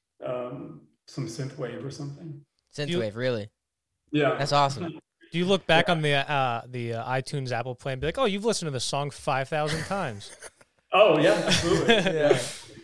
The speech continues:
Speaker 1: Yeah. <laughs>
Speaker 2: Oh, that's actually really funny. Um,
Speaker 1: Yeah, you, you, you just stay in that. Like, for me, I like to just get into a place and I stay there. It's a way to, like, I, I hypnotize myself into a place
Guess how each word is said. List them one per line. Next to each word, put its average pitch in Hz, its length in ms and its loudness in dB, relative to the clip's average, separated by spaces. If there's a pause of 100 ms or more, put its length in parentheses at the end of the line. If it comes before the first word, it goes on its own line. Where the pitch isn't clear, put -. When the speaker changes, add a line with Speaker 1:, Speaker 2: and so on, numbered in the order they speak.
Speaker 1:
Yeah. - 480 -8
<laughs> - 300 -20
Speaker 2:
Oh, 131 100 -6
that's 117 200 -2
actually 113 240 -6
really 104 120 -6
funny. 107 240 -6 (400)
Um, 139 340 2
Speaker 1:
Yeah, 226 60 6
you, 208 140 6
you, 185 200 -4 (300)
you 214 60 -12
just - 180 -10
stay 220 240 6
in 220 80 6
that. 185 260 2
Like, 165 220 0
for 175 120 -6
me, 190 300 0
I 165 60 4
like 160 220 -2
to 147 280 -4
just 143 380 -10 (400)
get 156 140 4
into 165 300 4
a - 60 -2
place 160 400 6
and 143 100 -4
I 120 60 -10
stay - 580 4
there. 123 120 -6
It's 131 120 -10
a 143 40 -6
way 143 260 0
to, 143 80 4
like, 135 260 0
I, 123 380 -4 (320)
I - 60 -4
hypnotize 143 680 -2
myself 127 540 -4
into 151 240 -2
a 143 120 2
place 131 560 -2